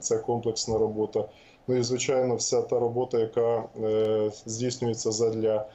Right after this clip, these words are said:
виявлення його сили засобів для протидії. І знову ж таки, що стосується роботи наших спецпідрозділів «Омега», вони також залучаються на цьому напрямку. Це і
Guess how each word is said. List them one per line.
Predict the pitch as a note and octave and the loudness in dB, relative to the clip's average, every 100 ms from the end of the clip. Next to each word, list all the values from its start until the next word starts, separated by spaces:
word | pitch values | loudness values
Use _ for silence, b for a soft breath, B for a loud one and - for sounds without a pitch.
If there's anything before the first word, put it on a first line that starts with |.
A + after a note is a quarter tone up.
| B B _ | B B _
виявлення | A2 A2+ C3+ B2+ A#2+ A#2 A#2 | -2 0 2 2 2 2 0
його | A2 A2+ | 0 -2
сили | - A#2 A2+ | -2 -2 -2
засобів | A2 B2+ - A#2 A2 G#2 | -2 -2 -2 -4 -4 -2
для | A2 A2 G#2+ G#2 | 0 0 -4 -6
протидії. | A2+ A2+ A2+ B2+ D3 C3+ B2+ B B B _ - | -4 -4 -6 -4 -2 0 -2 B B B _ -6
І | A2+ A2+ A2 | -2 0 0
знову | B2 C3 | 0 0
ж | A#2+ | 0
таки, | A2+ A2+ A#2+ A#2 A2 A2 | -4 -4 -2 0 2 0
що | G#2+ A#2 | -2 -4
стосується | - A2 - A#2 A#2 A2+ | -6 -6 -2 -2 0 0
роботи | A2 A2+ A#2 A2+ G#2+ G#2 | 0 -2 -2 0 2 2
наших | A2+ A2 A2+ - - | 0 -2 -2 -6 -10
спецпідрозділів | - A2 - G#2+ A#2 A#2+ G#2+ A2 A2 | -4 -4 -4 -6 0 0 0 -2 0
«Омега», | A2+ C3+ B2+ | 0 0 0
вони | A2+ A2+ A2 | 0 0 0
також | A2+ A2 G#2+ | 0 -2 -4
залучаються | A2 G#2+ - A2+ G#2+ A2+ | -4 -4 0 2 2 -2
на | G#2+ | -4
цьому | - A2+ A2 | -2 -2 0
напрямку. | A#2+ C3+ - B2 B2 A2+ | 0 0 0 -2 -4 -4
Це | - A#2 A2+ | 0 0 2
і | A2 | 0